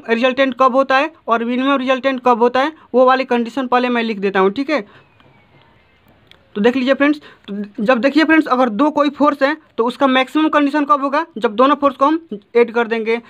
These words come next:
और उसका मिनिमम कंडीशन कब होगा, जब उसको माइनस कर देंगे। तो ठीक है, मैं वहाँ पे लिख दे रहा हूँ कि मैक्सिमम वाला कंडीशन यहाँ पे पी प्लस क्यू हो जाएगा मान लें, और यहाँ पे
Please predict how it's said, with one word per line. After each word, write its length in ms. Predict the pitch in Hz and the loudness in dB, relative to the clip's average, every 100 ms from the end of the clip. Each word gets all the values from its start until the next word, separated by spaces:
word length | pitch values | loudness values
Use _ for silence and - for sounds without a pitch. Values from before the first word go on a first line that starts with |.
| - - | -6 0
और 140 | 247 | 0
उसका 180 | 254 269 | 2 0
मिनिमम 320 | 262 277 302 | 2 2 2
कंडीशन 340 | 302 285 302 | 2 0 0
कब 160 | 294 285 | 0 0
होगा, 200 | 277 311 - - | 0 -4 -4 -4
जब 120 | 240 | -2
उसको 220 | 240 240 277 | -2 -2 0
माइनस 360 | 233 233 226 | 2 0 -2
कर 160 | 226 202 | -2 0
देंगे। 320 | 202 202 208 - - - | 0 0 -2 -6 -8 -2
तो 60 | |
ठीक 200 | 214 269 | 2 4
है, 80 | 294 | 2
मैं 160 | 269 254 | 2 4
वहाँ 180 | 254 254 | 2 2
पे 120 | 254 | 0
लिख 140 | 254 | -2
दे 120 | 233 269 | 0 2
रहा 100 | 262 | 2
हूँ 140 | 302 _ - | 0 _ -8
कि 140 | 233 - - | -8 -8 -6
मैक्सिमम 600 | 214 226 233 269 269 269 | 0 0 0 0 2 2
वाला 160 | 262 262 | 2 0
कंडीशन 400 | 254 240 302 262 | -4 -4 -4 -2
यहाँ 160 | 240 | -2
पे 120 | 240 | -2
पी 220 | 240 247 269 | -4 -4 -4
प्लस 280 | 262 254 - | 0 -2 2
क्यू 160 | 277 | 4
हो 80 | 269 | 4
जाएगा 300 | 262 262 311 311 - _ 220 | 4 2 0 -2 -20 _ 0
मान 160 | 240 | 2
लें, 160 | 254 311 - _ _ | 2 -2 -6 _ _
और 100 | 208 | 0
यहाँ 240 | 220 240 240 | 2 2 2
पे 160 | 311 | -2